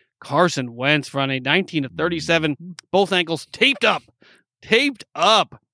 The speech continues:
Speaker 1: Nineteen to thirty-seven for a hundred ninety-four yards,
Speaker 2: And it
Speaker 1: no
Speaker 2: showed.
Speaker 1: T Ds, <laughs> no interceptions. Uh, Naheem Hines with a touchdown on the
Speaker 2: <clears throat>
Speaker 1: ground, no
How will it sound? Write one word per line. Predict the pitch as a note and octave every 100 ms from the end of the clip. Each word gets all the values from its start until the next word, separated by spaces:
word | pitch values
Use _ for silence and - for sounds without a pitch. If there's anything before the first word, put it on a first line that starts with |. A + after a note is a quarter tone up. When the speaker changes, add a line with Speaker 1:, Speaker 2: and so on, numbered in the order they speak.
| _ -
Speaker 1:
Nineteen | D#3 G3+ G#3+ F#3+
to |
thirty-seven | E3+ F#3 F3 F#3
for | D#3+
a |
hundred | D#3 F3
ninety-four | F3 F3 F3
yards, | E3 D#3+ A#2+
Speaker 2:
And |
it | A#2
Speaker 1:
no | G3 A3
Speaker 2:
showed. |
Speaker 1:
T | G#3
Ds, | F3+ F3 F3 D#3+ - -
<laughs> | _ -
no | D#3 - G3+ F#3
interceptions. | G3+ D#3 - F3+ E3+ F3 E3 E3 D3+ _ - - _ _
Uh, | D3+ D#3 D3+ D3+
Naheem | D#3+ F3+ E3
Hines | E3 E3+ F3+ D#3+
with | D#3+
a | D3
touchdown | E3+ D#3+ F3 D#3+
on | D3+
the | C#3+
Speaker 2:
<clears throat> | D3
Speaker 1:
ground, | F3 F3 E3+ E3+
no | F#3+ A#3 G3+ E3+ D3